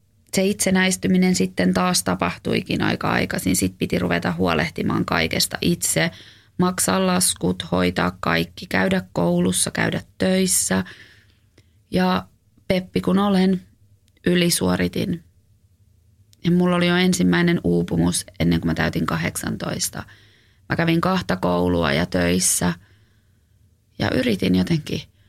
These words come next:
sopeutua ja kasvaa aikuiseksi ja pitää hauskaa ja nauttia,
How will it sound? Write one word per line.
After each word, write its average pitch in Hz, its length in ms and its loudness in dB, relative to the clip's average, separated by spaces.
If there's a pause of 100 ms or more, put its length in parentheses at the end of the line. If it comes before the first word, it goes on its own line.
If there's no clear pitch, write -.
(400)
sopeutua - 800 -2 (140)
ja - 220 -6 (800)
kasvaa 170 520 0
aikuiseksi 165 760 -2
ja - 40 -6
pitää 185 340 0
hauskaa 175 680 0
ja 165 120 0
nauttia, 180 720 0